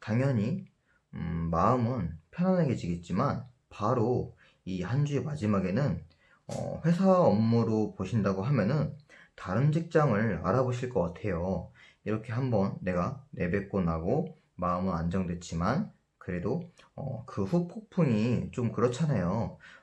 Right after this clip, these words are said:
어, 거기, 음, 다시 직장에 발을 내딛고 근무를 하기가 그 사람과 껄끄럽고 그러기 때문에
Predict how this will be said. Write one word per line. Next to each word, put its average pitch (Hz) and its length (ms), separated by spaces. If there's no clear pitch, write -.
어, - 500
거기, 101 540
음, - 340
다시 107 260
직장에 104 760
발을 110 280
내딛고 101 760
근무를 107 420
하기가 131 600
그 120 100
사람과 104 580
껄끄럽고 151 840
그러기 98 320
때문에 117 540